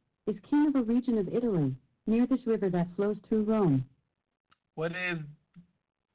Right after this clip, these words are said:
Speaker 2: the Tigris?
Speaker 1: Again, the category is characters in the Aeneid.
Speaker 2: What is it?
Speaker 1: Leprinus is king of a region of Italy,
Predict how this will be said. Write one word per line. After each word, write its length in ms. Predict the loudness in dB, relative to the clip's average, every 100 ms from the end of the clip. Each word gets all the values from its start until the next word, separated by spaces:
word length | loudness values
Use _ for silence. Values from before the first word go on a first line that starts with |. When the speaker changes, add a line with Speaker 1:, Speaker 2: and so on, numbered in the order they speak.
| -10
Speaker 2:
the 100 | -6
Tigris? 540 | 2 2 2 0 -2 -4 _ _
Speaker 1:
Again, 280 | -2 2 4
the 60 | 2 0
category 540 | 0 0 0 0 0
is 120 | -2 -4
characters 520 | -2 -2 -2 -4 0
in 100 | 0
the 60 | 2
Aeneid. 500 | 0 2 2 0 -4 _ -14
Speaker 2:
What 140 | -12
is 140 | -12 -2
it? 80 |
Speaker 1:
Leprinus 580 | 0 2 2 2 0 -2 -4 -18 -20 _ -14
is 80 | -14 -4
king 200 | 2 2
of 80 | 2
a 60 | 0
region 360 | 0 0 0
of 140 | 0 0
Italy, 520 | -2 0 0 0 -2